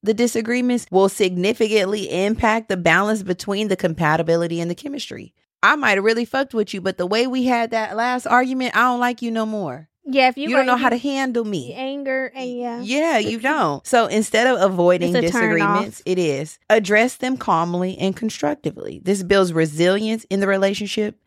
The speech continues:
Speaker 1: and helps to preserve the compatibility.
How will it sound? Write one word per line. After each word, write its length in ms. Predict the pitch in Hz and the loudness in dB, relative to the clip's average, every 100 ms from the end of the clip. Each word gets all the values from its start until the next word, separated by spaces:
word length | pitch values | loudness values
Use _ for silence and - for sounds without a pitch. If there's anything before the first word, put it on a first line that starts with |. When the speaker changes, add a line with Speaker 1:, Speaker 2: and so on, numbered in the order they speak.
| - | -4
Speaker 1:
and 140 | 190 | 0
helps 220 | 220 208 - | 2 0 -2
to 140 | 190 | -4
preserve 880 | - 185 160 165 190 185 175 160 - _ _ _ _ _ - | -2 -4 0 2 4 2 0 -4 -10 _ _ _ _ _ -8
the 140 | 160 | -6
compatibility. 960 | - 165 180 156 151 196 - - - | -6 -4 -2 -2 -2 -4 -6 -12 -20